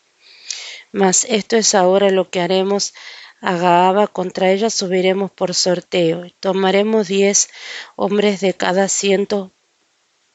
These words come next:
por todas las tribus de Israel, y cientos de cada mil y mil de cada diez mil que llevan víveres para el pueblo, para que yendo a Gaba de Benjamín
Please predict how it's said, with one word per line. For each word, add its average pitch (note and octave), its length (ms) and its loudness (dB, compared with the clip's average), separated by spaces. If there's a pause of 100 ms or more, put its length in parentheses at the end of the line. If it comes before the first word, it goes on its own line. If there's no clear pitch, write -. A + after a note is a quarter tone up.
(200)
por F#3+ 200 -4
todas G3+ 340 4
las F#3 180 -2
tribus F3+ 340 -2
de F#3 120 -2
Israel, F3+ 520 0 (380)
y F#3 120 -12
cientos A3 600 0
de F#3+ 140 -2
cada F#3+ 340 0
mil G3+ 380 0
y G3 160 -6
mil G3 400 0
de F#3 140 0
cada F3+ 440 0
diez F3+ 300 -2
mil G3+ 260 0 (560)
que G3 140 -4
llevan G3 400 2
víveres G3+ 420 2
para F3+ 240 0
el F3 100 0
pueblo, G3 440 0
para F3+ 280 -4
que F3 180 -8
yendo G3+ 340 2
a F#3+ 80 2
Gaba F3+ 420 2
de F3 80 -8
Benjamín F#3 680 -4